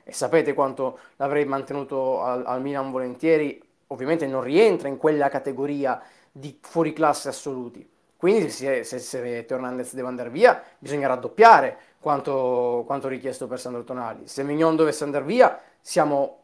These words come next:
comunque a cifre ben più alte. Leao ha una clausola rescissoria,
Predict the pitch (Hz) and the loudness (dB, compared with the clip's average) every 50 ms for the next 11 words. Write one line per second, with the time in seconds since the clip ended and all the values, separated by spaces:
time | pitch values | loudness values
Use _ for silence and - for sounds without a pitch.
0 | _ _ _ - 165 160 165 165 165 139 - - 156 143 127 135 127 131 123 - | _ _ _ -6 -4 -2 -2 0 0 0 -2 -2 -8 -8 -8 -8 -8 -8 -8 -4
1 | 139 165 196 214 170 131 - - 120 - - _ - 131 131 123 151 196 247 262 | 2 6 8 8 8 6 2 -4 -12 -16 -16 _ -10 -6 2 8 12 12 12 12
2 | 220 151 131 131 135 127 120 - 147 156 185 - 160 135 127 127 - - 143 - | 12 10 8 6 2 -4 -2 4 4 4 4 4 0 -2 -2 -2 -6 -8 -8 -4
3 | - 285 254 139 123 113 - | 2 4 4 4 4 0 -6